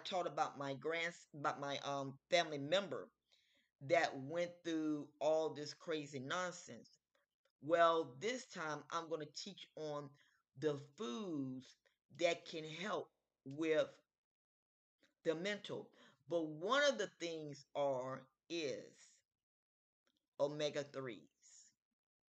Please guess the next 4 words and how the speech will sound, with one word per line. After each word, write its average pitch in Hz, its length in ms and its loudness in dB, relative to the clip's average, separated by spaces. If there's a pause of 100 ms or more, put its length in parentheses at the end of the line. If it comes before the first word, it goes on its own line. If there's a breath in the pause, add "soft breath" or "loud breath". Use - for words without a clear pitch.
(880 soft breath)
And 165 440 0 (120)
you 170 100 0
might 190 320 0
say 165 540 0